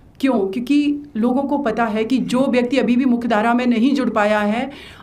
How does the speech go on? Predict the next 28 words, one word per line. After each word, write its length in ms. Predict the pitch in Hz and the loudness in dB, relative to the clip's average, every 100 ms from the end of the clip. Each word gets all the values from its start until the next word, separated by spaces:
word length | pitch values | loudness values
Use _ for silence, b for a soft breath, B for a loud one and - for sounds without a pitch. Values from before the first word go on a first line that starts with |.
| - | -4
अस्पृश्यता 680 | 269 269 320 240 233 - 269 | -2 0 -2 0 -2 0 0
अभी 320 | 285 240 254 | 2 2 2
भी 100 | 294 | 4
हमारे 300 | 285 233 240 | 4 2 2
देश 240 | 233 247 247 | 2 0 0
के 100 | 262 | 0
अंदर 200 | 240 254 | 2 0
exist 420 | 233 185 240 - | 0 0 -2 0
कर 120 | 226 | 0
रही 180 | 247 226 | 2 0
है, 220 | 202 180 B B | -2 -6 B B
तो 80 | 254 | -2
उनके 200 | 226 240 | 0 2
लिए 160 | 240 247 | 2 2
तो 100 | 262 | 2
लड़ना 260 | 254 285 | 2 2
पड़ेगा। 380 | 285 285 277 277 - - - - - - - - b b b | 2 2 0 -4 -10 -20 -20 -20 -20 -20 -20 -20 b b b
वो 120 | 226 294 | 2 4
लड़ाई 680 | 240 226 247 285 285 294 294 - | 4 4 4 2 2 2 -2 -2
कट्टा 280 | 262 - 262 | -2 2 0
बंदूक 340 | 254 226 233 | 2 2 2
लेकर 220 | 247 240 247 | 2 2 2
के 120 | 262 | 2
नहीं 160 | 226 | 2
लड़नी 280 | 220 196 190 | 2 2 0
है 140 | 190 180 | 0 -4
किसी 240 | 175 165 | -8 -10
को, 180 | 160 | -12